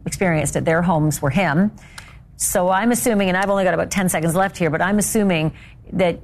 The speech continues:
you know, your marshals, your law enforcement experts are telling everybody, keep the doors locked, keep hyper vigilant, and report any weapons that you may have, uh, found missing from your homes.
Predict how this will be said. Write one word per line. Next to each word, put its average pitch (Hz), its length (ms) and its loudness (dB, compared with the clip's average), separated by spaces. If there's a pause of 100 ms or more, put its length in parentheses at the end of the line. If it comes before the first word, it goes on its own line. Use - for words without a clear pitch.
(140)
you 196 100 2
know, 165 140 2
your 175 180 0
marshals, 185 480 0
your 165 240 2
law 165 160 2
enforcement 175 380 -2
experts 156 340 -6
are 139 40 -12
telling 160 280 0
everybody, 151 460 0 (340)
keep - 200 -2
the 151 60 -10
doors 208 320 0
locked, 165 440 -2
keep 196 100 -2 (180)
hyper 247 800 -2
vigilant, 175 540 0
and 165 160 2
report 165 460 -2
any 233 260 2
weapons 151 500 -2
that 156 300 -2
you 165 140 2
may 151 160 0
have, 147 320 -2
uh, 143 160 0
found 147 260 0
missing 147 280 0
from 139 120 -4
your 139 120 2
homes. 131 360 0